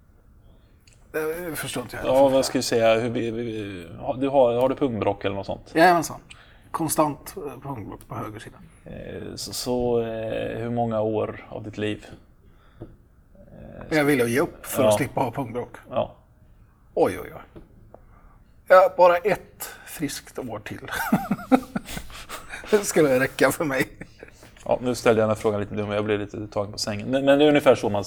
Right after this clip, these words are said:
Speaker 2: man, man, då kan man ju fråga sig hur bra folk är på att svara på, på, på den typen av frågor.
Speaker 1: Mhm.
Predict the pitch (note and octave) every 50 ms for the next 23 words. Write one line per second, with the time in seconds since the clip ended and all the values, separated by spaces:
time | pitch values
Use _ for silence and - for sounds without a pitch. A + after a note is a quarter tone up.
0 | - - G#2 G2+ G2+ G2+ G#2 G#2 G2+ G2 F#2+ F#2+ - - - - - - - _
1 | _ - - - - - - - - A#2+ B2 B2 A#2 - - A#2 G2 G2+ G2+ -
2 | A2 G#2 G2+ G#2 G2+ G2 G2 G2+ G2 G#2 G#2 - - - - - G#2+ G2+ - -
3 | A2 G2 - - G2 - G#2 G2+ - G#2+ G#2 G2+ G#2 A#2 - - - F#2+ - -
4 | - - - - A#2 B2 A#2 A2+ - - - - - - - - - - - -
5 | - - - - F#3 E3 D#3